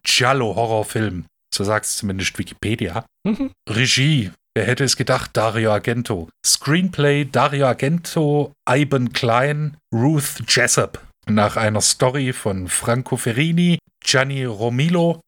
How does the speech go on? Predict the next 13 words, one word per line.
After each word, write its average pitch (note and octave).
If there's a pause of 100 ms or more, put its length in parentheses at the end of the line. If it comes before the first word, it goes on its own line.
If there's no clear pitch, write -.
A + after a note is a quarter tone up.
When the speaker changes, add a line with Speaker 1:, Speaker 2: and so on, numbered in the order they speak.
(120)
Speaker 1:
und A#2+
Dario G#2+
Argento. G#2+ (280)
Produziert B2+
von E3
Speaker 2:
Giova-, B2 (160)
Giovanni. A#2 (180)
Ja. A#2+ (120)
Speaker 1:
Äh, C3
äh, C3 (280)
hier D3+
steht D3
Gianni. A#2